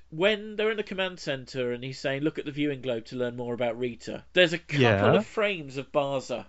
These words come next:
Speaker 1: with his kind of weird headdress on. Yeah,
Speaker 2: Really?
Speaker 1: go
Speaker 2: I,
Speaker 1: back
Speaker 2: I,
Speaker 1: and have a look.
Speaker 2: I don't
Speaker 1: Go
Speaker 2: remember
Speaker 1: back and have
Speaker 2: that.
Speaker 1: a look. You'll see there is someone else in the footage of Rita at the beginning. Baza manages to awaken the blue, pink, black and yellow Zyurangers,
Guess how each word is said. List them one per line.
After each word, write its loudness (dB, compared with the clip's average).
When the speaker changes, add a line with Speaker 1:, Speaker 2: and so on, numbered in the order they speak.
Speaker 1:
with 0
his -4
kind -6
of -6
weird 2
headdress -6
on. -10
Yeah, 8
Speaker 2:
Really? 10
Speaker 1:
go 6
Speaker 2:
I, 10
Speaker 1:
back 4
Speaker 2:
I, 8
Speaker 1:
and 4
have -4
a 2
look. 4
Speaker 2:
I 8
don't 8
Speaker 1:
Go 2
Speaker 2:
remember 4
Speaker 1:
back 0
and 2
have 2
Speaker 2:
that. 4
Speaker 1:
a 6
look. -10
You'll -2
see 0
there 2
is -4
someone -6
else -6
in -2
the -4
footage -6
of -4
Rita -6
at -8
the -10
beginning. -6
Baza 0
manages -6
to -4
awaken -2
the -4
blue, -4
pink, -6
black -8
and -14
yellow -4
Zyurangers, -14